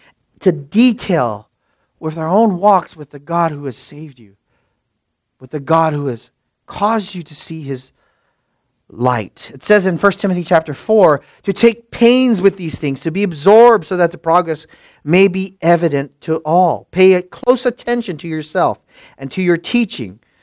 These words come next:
Persevere in these things, for as you do this, you will ensure salvation, both for yourself and those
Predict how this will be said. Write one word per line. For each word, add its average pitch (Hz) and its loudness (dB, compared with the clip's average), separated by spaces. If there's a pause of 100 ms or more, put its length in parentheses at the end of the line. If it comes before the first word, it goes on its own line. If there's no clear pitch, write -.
(160)
Persevere 240 4
in 220 2
these 156 -4
things, 117 -8 (420)
for 165 2
as 165 2
you 165 -6
do 180 2
this, 156 -2
you 147 0
will 143 0
ensure 135 -2
salvation, 123 -4 (420)
both 151 4
for 143 -8
yourself 123 -2
and 104 -18
those 107 -12